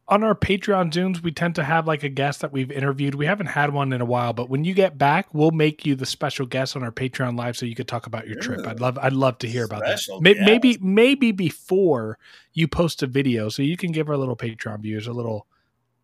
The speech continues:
Speaker 1: little
Speaker 2: Okay.
Speaker 1: sneak peek on to some of
Speaker 2: I
Speaker 1: the
Speaker 2: like
Speaker 1: things
Speaker 2: it.
Speaker 1: that you experienced.
Speaker 2: I like it. We're the, um, so what we're do-, this is kind of interesting.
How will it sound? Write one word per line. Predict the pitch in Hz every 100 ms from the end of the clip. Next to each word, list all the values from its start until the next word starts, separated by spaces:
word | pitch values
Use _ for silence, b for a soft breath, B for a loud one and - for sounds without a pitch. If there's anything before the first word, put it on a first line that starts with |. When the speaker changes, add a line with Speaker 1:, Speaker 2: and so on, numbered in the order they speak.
| _ -
Speaker 1:
little | 202 180
Speaker 2:
Okay. | 127 139 - - _ 160 143
Speaker 1:
sneak | - - 147 -
peek | - 120 -
on | 107 104 _
to | -
some | 127 123
of |
Speaker 2:
I | 120
Speaker 1:
the |
Speaker 2:
like | 123
Speaker 1:
things | 127 120
Speaker 2:
it. |
Speaker 1:
that | 131
you | 131 120
experienced. | - - 107 120 - - _ _ -
Speaker 2:
I | 123
like | 107 90
it. | - _ b b b b
We're | - 147 143 135
the, | 120 127 123 120
um, | 123 113 104 107 _ _ -
so | - 165
what | 185
we're | 190
do-, | 143 165 131
this | 175
is | 185
kind | 185 160
of | 131
interesting. | 123 113 107 98 82